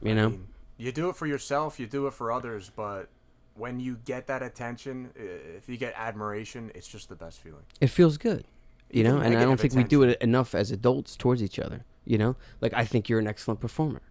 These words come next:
Speaker 2: Thank you. I think you are a excellent mogul.
Speaker 1: I like the word mogul. I wish I had the,
Speaker 2: <laughs>
Speaker 1: the billions that are associated with it.
Speaker 2: Yeah.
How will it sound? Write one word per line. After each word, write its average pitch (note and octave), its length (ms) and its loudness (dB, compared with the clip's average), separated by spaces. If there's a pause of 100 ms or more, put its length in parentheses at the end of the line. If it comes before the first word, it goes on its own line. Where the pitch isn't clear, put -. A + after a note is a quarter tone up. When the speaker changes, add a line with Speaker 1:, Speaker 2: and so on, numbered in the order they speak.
(140)
Speaker 2:
Thank G#2+ 240 -12
you. E2+ 160 -12
I E2+ 80 -12
think G#2+ 300 -14
you G2+ 160 -10
are F#2+ 280 -8
a F2 340 -12 (320)
excellent G#2 360 -12
mogul. F#2 540 -12 (1120)
Speaker 1:
I - 60 -2
like G2 200 -2
the G2+ 80 0
word G2 220 -2
mogul. A2 320 2
I G#2+ 60 4
wish G#2+ 240 4
I F#2 40 4
had G#2 260 4
the, G#2+ 320 4
Speaker 2:
<laughs> - 20 -14
Speaker 1:
the A2 120 0
billions A#2+ 480 6
that A#2+ 140 4
are A2+ 80 2
associated C3 640 2
with E3+ 160 0
it. G2 80 -4
Speaker 2:
Yeah. F2+ 220 -6